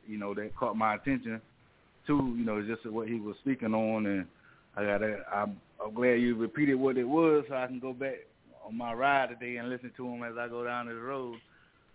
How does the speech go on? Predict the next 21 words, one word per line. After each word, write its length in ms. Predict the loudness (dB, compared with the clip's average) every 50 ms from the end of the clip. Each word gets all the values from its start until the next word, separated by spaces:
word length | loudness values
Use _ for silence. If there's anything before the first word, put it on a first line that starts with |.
| -6
But, 140 | -4 -2 -2
uh, 500 | -2 0 0 0 0 0 -2 -4 -4 -8 -8 -8 -6
I 120 | -6 -4 -4
just 160 | -6 -8 -8
wanted 260 | -8 -8 -6 -6 -8 -10
to 80 | -12 -8 -6
say 160 | -6 -6 -6
good 160 | -6 -8 -8
morning 500 | -6 -4 -4 -2 -2 -2 -2 -4 -4 -6
and 180 | -6 -6 -4 -4
that, 260 | -2 -2 -2 -4 -6 -8 -8
and 340 | -6 -6 -6 -4 -6 -6 -8 -10 -10 -4
also, 580 | 2 2 4 4 2 2 0 0 2 0 0 -4 -8 -20 -20 -20 -20 _ _ -2
uh, 540 | 0 2 4 6 6 4 4 2 -2 -6 -10 -14 _ _ _ _ _ _ -2
pray, 280 | 0 2 2 2 2
uh, 300 | 0 0 0 0 0 0 2
traveling 320 | 4 4 4 4 4 4 4
mercy 220 | 2 2 0 -2 -4
for 120 | -2 0
you, 80 | 2 2
Miss 140 | 0 -2